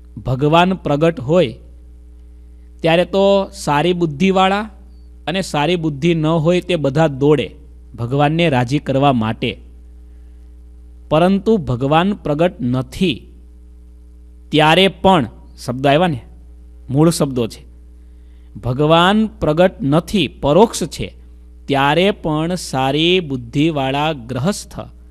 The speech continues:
ભક્ત એને ભગવાનને રાજી કરવાની ભાવના એટલી જ હોય.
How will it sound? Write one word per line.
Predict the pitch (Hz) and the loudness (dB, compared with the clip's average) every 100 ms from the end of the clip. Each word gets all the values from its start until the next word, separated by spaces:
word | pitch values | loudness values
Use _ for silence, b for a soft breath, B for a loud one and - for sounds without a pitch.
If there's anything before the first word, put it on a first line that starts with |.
| b b - | b b -6
ભક્ત | 151 165 - 135 107 b b b b | -6 -4 -4 -4 -6 b b b b
એને | 135 151 180 | -2 2 2
ભગવાનને | 151 120 135 143 147 160 170 | 2 -2 -2 0 2 2 2
રાજી | 131 120 151 | 0 0 -4
કરવાની | - 139 135 143 156 | -2 0 0 0 -2
ભાવના | 120 120 123 139 - 143 | -2 -2 0 -2 -2 -6
એટલી | 123 190 196 | -8 -4 -4
જ | 123 | -4
હોય. | 90 | -12